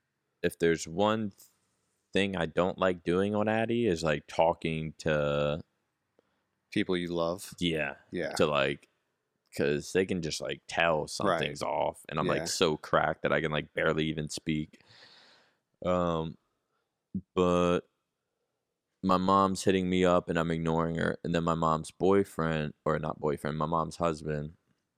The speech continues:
Speaker 1: uh, my stepdad calls me, and he never calls me. He never texts me.
Speaker 2: Right.
Speaker 1: Um, and I ignore it. I'm like,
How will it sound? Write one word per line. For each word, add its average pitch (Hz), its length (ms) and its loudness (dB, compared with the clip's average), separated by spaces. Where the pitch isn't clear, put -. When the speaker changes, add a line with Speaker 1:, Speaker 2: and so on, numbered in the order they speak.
Speaker 1:
uh, 78 200 -4
my 76 100 -4
stepdad 78 560 -2
calls 76 380 -2
me, 78 360 -6
and 80 100 -8
he 95 120 -4
never 85 380 0
calls 62 360 -6
me. 60 120 -10
He 76 60 -8
never 78 240 -2
texts - 440 -8
me. 73 300 -8
Speaker 2:
Right. 82 380 -4
Speaker 1:
Um, 65 400 -8
and 76 580 -2
I 73 120 2
ignore 78 460 2
it. 78 160 2
I'm 78 100 -6
like, 64 280 -8